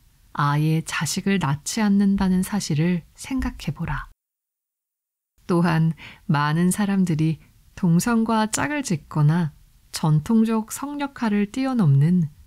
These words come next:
성 정체성을 가진다는 사실을 생각해보라. 여러 목표 중에서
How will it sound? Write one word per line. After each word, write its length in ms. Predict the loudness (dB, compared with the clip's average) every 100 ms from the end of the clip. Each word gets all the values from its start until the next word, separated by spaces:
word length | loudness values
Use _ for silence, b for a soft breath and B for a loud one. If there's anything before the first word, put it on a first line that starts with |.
| -20
성 380 | -12 -10 -8 -10
정체성을 760 | -4 0 0 0 -4 -2 0 0
가진다는 600 | -2 0 2 2 2 2
사실을 640 | 0 -4 -2 0 0 -2 -8
생각해보라. 960 | -8 -6 -6 -8 -8 -4 -2 -4 -6 _ _ _ _ _ _ _ _ _ _ _ _ _ _ _ _ _ _ _ _ _ _ _ _ _ _ _ _ _ _ _ _ _ _ _ _ _ _ _ _ _ _ _ _ _ _ _ -2
여러 380 | 0 2 2 2
목표 400 | 2 0 -4 -2
중에서 600 | 4 4 4 0 -4